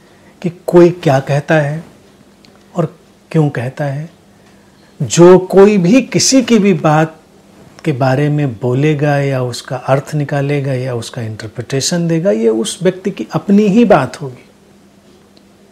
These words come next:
इसीलिए मैं हमेशा इस बात पर जोर देता हूँ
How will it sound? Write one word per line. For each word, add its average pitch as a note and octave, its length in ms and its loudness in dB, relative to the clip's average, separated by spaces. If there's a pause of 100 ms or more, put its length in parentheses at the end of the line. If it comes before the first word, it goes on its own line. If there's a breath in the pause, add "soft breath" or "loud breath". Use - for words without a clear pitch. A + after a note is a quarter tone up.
(480)
इसीलिए A3 380 4
मैं G3+ 140 2
हमेशा D3 360 0
इस D3+ 220 2
बात B2 300 0
पर B2+ 120 -2
जोर A2+ 280 -6
देता A2 320 -8
हूँ A2 240 -12